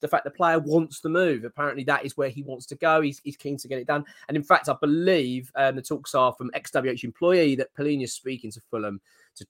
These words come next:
to, to basically push forward for the move. They, he wants it to happen. So that's a good thing for West Ham because, uh, you know, we want players that want to be here, of course. That, that is a,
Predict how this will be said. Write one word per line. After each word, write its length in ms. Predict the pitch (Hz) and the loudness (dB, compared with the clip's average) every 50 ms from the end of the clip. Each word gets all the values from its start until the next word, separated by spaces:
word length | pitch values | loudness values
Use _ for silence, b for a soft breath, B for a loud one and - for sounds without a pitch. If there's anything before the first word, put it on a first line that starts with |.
| _ _ _ | _ _ _
to, 160 | - - 123 - - | -16 -16 -14 -14 -16
to 80 | - | -10
basically 300 | - 107 104 - 107 - | -8 -8 -8 -8 -12 -14
push 140 | - 113 - | -12 -14 -12
forward 360 | - - 107 104 104 101 95 | -10 -10 -10 -8 -10 -10 -12
for 140 | - - 104 | -10 -10 -10
the 40 | 101 | -8
move. 280 | 104 107 107 98 98 98 | -6 -6 -6 -6 -6 -8
They, 80 | 104 104 95 82 | -12 -12 -14 -14
he 120 | 110 110 | -12 -10
wants 180 | 107 107 107 - | -10 -10 -10 -12
it 60 | - | -14
to 80 | - 101 | -8 -2
happen. 320 | - 135 123 - - 98 | -2 -2 0 -2 -6 -6
So 280 | 92 - 147 139 139 139 B B B B B | 2 6 8 8 8 6 B B B B B
that's 160 | - 320 - - | 0 4 4 6
a 60 | 302 | 6
good 140 | 302 311 - | 6 6 4
thing 160 | 294 262 202 | 2 0 0
for 80 | 226 | 6
West 200 | 214 220 190 - | 6 8 8 8
Ham 200 | - 170 165 180 | 6 4 6 6
because, 220 | 196 190 202 180 165 - | 6 4 4 4 4 2
uh, 80 | 175 180 | 2 2
you 100 | - 175 | 2 0
know, 60 | 143 | -2
we 120 | 139 170 180 | -2 0 4
want 240 | 175 196 190 160 | 4 4 4 6
players 140 | - 170 156 | 6 6 6
that 80 | 156 151 | 6 4
want 260 | 143 160 170 170 147 | 4 4 2 2 0
to 80 | - 131 | -4 -4
be 240 | - 165 151 131 | 0 2 2 2
here, 180 | 104 117 117 113 | 0 -2 -4 -4
of 80 | 110 - | -4 -2
course. 280 | - 127 151 165 151 | 2 2 2 4 4
That, 160 | - - - | 2 2 4
that 180 | - 147 135 - | 4 4 4 4
is 160 | 139 131 117 | 0 0 2
a, 240 | 131 127 123 123 117 | 2 2 2 2 -2